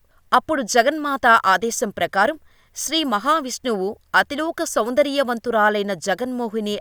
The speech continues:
అవతారమెత్తి రాక్షసులను మాయామోహముతో బంధించి అమృత భాండమును దేవతలకందిస్తూ వెళ్తున్న మోహినిని చూసి పరమేశ్వరుడు మోహిస్తాడు. మోహినీ రూపంలో ఉన్న శ్రీ మహావిష్ణువు వయ్యారము వలకబోస్తూ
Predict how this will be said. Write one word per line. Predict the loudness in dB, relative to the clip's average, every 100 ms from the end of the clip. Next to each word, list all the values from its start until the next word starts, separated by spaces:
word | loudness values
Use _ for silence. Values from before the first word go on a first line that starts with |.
| -2
అవతారమెత్తి | -2 0 -2 -2 -4 -4 -6 -8 _ _ _
రాక్షసులను | 2 4 2 -4 -4 -2 0 -2 -2
మాయామోహముతో | 2 4 4 0 -2 -4 -4 -4 -2 -4
బంధించి | -4 -8 -6 -6 -6 -8 -12 -20 -2 2
అమృత | 2 2 0
భాండమును | 0 2 0 2 0 -2 -4 -6 -12 -20 _
దేవతలకందిస్తూ | -4 -2 0 -2 -4 -2 -4 -4 -8 -8 -10 -12 _ -20 -4
వెళ్తున్న | -4 -2 -4 -2 -2
మోహినిని | -2 -4 -4 -6 -6 -6 -6 -6
చూసి | -4 -6 -8 -12 -20 -20 _ 0
పరమేశ్వరుడు | 2 0 -6 -2 -2 -2 -6
మోహిస్తాడు. | -8 -8 -8 -10 -8 -4 -4 -4 _ -20 _ _ -4
మోహినీ | 0 0 -2 -4
రూపంలో | -4 0 0 2 0
ఉన్న | 0 -2
శ్రీ | -4 -4 -6
మహావిష్ణువు | -6 -2 0 0 -4 -8 -8 -12 -20 -20 _ -4
వయ్యారము | -4 2 2 2 0 -2
వలకబోస్తూ | -4 -4 -4 -4 -2 -4